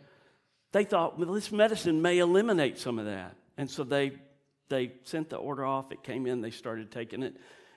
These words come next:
And then they realized that their bank account was, there's money taken out again.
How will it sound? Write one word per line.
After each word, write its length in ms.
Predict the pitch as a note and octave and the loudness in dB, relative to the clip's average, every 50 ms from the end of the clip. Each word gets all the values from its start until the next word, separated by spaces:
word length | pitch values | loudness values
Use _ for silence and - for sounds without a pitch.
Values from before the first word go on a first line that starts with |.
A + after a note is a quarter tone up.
| _ _ | _ _
And 200 | - C3+ C#3 C#3 | -2 0 4 4
then 120 | E3 F#3+ | 4 4
they 140 | G3 E3+ D3+ | 4 2 0
realized 840 | D3 C#3+ D#3 F#3 G#3+ A3 F#3+ D3 B2 B2 B2 B2+ C#3 C3 - - B2+ | 0 0 0 0 0 0 0 -2 -2 0 -2 -4 -4 -6 -12 -8 -4
that 200 | C3+ C3 C3 - - - _ _ _ _ _ _ | -2 -2 -2 -4 -8 -20 _ _ _ _ _ _
their 320 | - D3 D3 D3 C#3+ C3 - - _ _ _ _ _ _ _ _ | -2 0 0 0 -2 -4 -8 -16 _ _ _ _ _ _ _ _
bank 220 | - D3+ E3 F#3 D#3+ | -4 -2 -2 -2 -4
account 320 | C3 - D#3 C#3+ C3+ - | -8 -4 -4 -4 -4 -4
was, 280 | - C3 B2 - - - _ _ _ _ _ _ _ _ _ _ _ _ _ _ _ _ _ _ _ | -6 -8 -8 -10 -14 -20 _ _ _ _ _ _ _ _ _ _ _ _ _ _ _ _ _ _ _
there's 200 | - A#2+ B2 A#2 | -10 -10 -8 -6
money 240 | B2 B2 B2+ C3 B2 | -4 -4 -2 -2 -4
taken 380 | B2+ - C#3 A#2+ A#2+ A2+ A2+ | -4 -6 -8 -8 -6 -6 -4
out 180 | C3 C#3+ D#3 D#3+ | -4 -4 -4 -8
again. 420 | B2 G#2 G2+ A2+ A2 - - A#2 | -10 -12 -12 -16 -16 -16 -16 -18